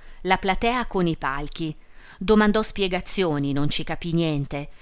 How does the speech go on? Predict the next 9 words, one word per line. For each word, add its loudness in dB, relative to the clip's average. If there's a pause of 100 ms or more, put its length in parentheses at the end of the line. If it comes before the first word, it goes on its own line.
(140)
Fu 0
mandato 6
dalla 0
maschera 0
e -4
dal -4
direttore 0
e -2
viceversa. -2